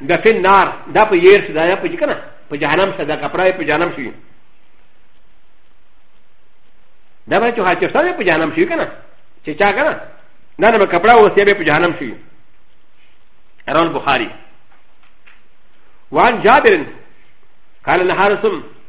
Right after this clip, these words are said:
أن يأكل الرجل بشماله. نبي زنه مانه کو چې سای کنه په کینو باندې خروب کو. او يمشي في نعل واحدة. یا درمي کنه په یوه سپلې شي.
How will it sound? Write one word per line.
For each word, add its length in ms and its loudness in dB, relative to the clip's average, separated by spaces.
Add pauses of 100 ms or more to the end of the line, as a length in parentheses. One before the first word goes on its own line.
(580)
أن 120 4
يأكل 320 2
الرجل 300 4
بشماله. 800 2 (960)
نبي 160 0
زنه 180 2
مانه 180 4
کو 100 -4
چې 200 -2
سای 100 6
کنه 200 2
په 120 -4
کینو 280 0
باندې 260 2
خروب 240 -2
کو. 240 -8 (1160)
او 120 6
يمشي 400 4 (160)
في 100 2
نعل 360 4
واحدة. 480 2 (960)
یا 160 2
درمي 300 0
کنه 160 2
په 120 0
یوه 260 6
سپلې 380 0
شي. 100 -2